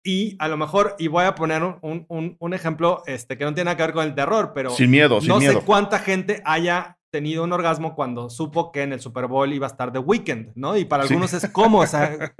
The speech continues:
Speaker 1: no es posible", pero eso, ¿qué? Pero The Weeknd tiene tres discos, bueno, no sé, me parece igual un tipo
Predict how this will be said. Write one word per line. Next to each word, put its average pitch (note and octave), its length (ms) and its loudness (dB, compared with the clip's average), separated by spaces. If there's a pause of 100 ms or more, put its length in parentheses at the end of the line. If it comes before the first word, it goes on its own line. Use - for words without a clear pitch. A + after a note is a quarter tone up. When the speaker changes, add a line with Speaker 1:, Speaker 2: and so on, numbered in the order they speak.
(140)
Speaker 1:
no E3+ 120 2
es G3 80 0
posible", G#3 480 0
pero D#3+ 160 0
eso, G#3+ 220 0 (800)
¿qué? A3+ 260 4 (1000)
Pero F#3+ 180 2
The F#3 100 2
Weeknd G3 400 0
tiene G#3 220 2
tres G#3 240 2
discos, G3 300 -4
bueno, F3+ 220 -2
no G3 40 -2
sé, G#3+ 320 -2 (880)
me D3+ 160 -6
parece F3 260 0
igual G#3 240 4
un G3 100 0
tipo G3+ 420 -4